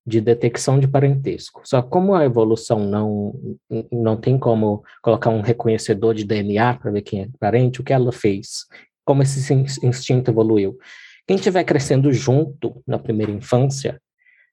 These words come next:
na vida adulta vai ter repulsa a fazer sexo. E existe, existem tentativas da cultura de alterar isso. Então, lu-, alguns lugares da China,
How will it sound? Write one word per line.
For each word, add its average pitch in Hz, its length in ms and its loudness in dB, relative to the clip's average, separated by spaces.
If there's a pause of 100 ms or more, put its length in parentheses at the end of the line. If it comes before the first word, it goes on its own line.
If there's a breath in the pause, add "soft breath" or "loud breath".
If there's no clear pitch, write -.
na 131 180 2
vida 131 240 2
adulta 123 460 0
vai 127 160 2
ter 117 240 0
repulsa 165 760 -2
a 139 80 0
fazer 131 260 0
sexo. - 560 -4 (320)
E 139 160 -6
existe, 143 680 0
existem 147 360 2
tentativas 147 640 0
da 151 120 -4
cultura 135 400 0
de 139 80 0
alterar 139 380 0
isso. - 280 -10 (140)
Então, 110 160 0
lu-, 117 160 2
alguns 117 320 2
lugares 107 280 -2
da 104 140 0
China, 147 520 -2